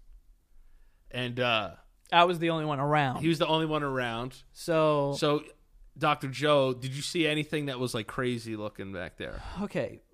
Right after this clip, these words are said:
Speaker 2: before I get into that, just to paint the picture for everyone,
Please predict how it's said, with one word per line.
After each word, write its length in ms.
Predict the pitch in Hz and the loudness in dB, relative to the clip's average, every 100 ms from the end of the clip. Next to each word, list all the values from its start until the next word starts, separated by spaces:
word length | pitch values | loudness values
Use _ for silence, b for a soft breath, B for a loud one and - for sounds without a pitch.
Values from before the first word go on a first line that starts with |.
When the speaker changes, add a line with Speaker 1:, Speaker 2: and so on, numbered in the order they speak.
| 247 | -4
Speaker 2:
before 560 | 170 - - 208 208 196 | -4 -4 -6 -4 -2 -2
I 80 | 165 | -2
get 180 | 151 | -2
into 220 | 135 120 120 | -4 -8 -8
that, 360 | 107 92 92 - - - - - - | -8 -8 -12 -18 -20 -20 -20 -18 -6
just 220 | 180 - | -4 -2
to 60 | 233 | 4
paint 280 | - 190 156 | 4 4 -4
the 60 | |
picture 360 | - 160 - 147 | -2 -2 -2 -8
for 140 | 139 | -6
everyone, 520 | 110 160 123 117 120 | -6 -8 -8 -8 -10